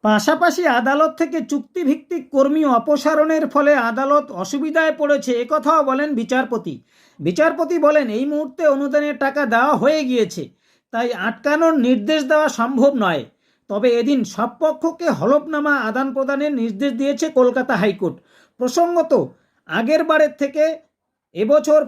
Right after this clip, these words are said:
পনেরো হাজার টাকা অনুদান বেড়েছে দুর্গাপূজায়। চলতি বছর,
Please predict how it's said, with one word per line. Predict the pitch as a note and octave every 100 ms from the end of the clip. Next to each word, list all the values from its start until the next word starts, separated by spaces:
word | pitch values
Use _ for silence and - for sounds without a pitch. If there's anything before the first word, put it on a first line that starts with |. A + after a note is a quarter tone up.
| B3+
পনেরো | G#3+ D4
হাজার | C#4 C#4 C#4+ -
টাকা | C#4+ C#4
অনুদান | A#3+ B3+ C4 B3+
বেড়েছে | G3 G#3 B3 C#4+
দুর্গাপূজায়। | G3 G#3+ G#3+ A3+ F#3 D#3+ C#3+ - _ _ _
চলতি | - A#3+ B3+ E4
বছর, | C4+ C4+ D#4 F4